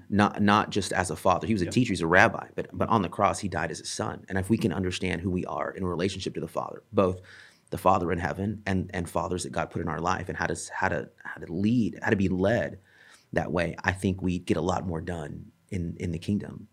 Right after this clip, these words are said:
Speaker 2: Mm-hmm.
Speaker 1: that way. And so you look at, for me, kind of personal for me, that the great, you know, I, I love, I love these biblical stories of fathers and sons. I,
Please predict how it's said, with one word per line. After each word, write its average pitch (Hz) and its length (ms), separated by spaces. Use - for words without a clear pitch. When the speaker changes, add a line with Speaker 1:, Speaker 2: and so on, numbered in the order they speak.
Speaker 2:
Mm-hmm. 98 80
Speaker 1:
that 82 180
way. - 300
And 98 120
so 101 120
you 98 180
look 101 160
at, 82 80
for 92 140
me, 95 440
kind 82 100
of - 60
personal 104 260
for 82 140
me, 82 140
that 82 140
the 92 60
great, 92 480
you 95 80
know, 85 340
I, 98 220
I 104 40
love, 104 560
I - 60
love 101 220
these 90 120
biblical 85 360
stories 87 300
of 85 80
fathers 80 320
and 82 100
sons. 82 240
I, 85 100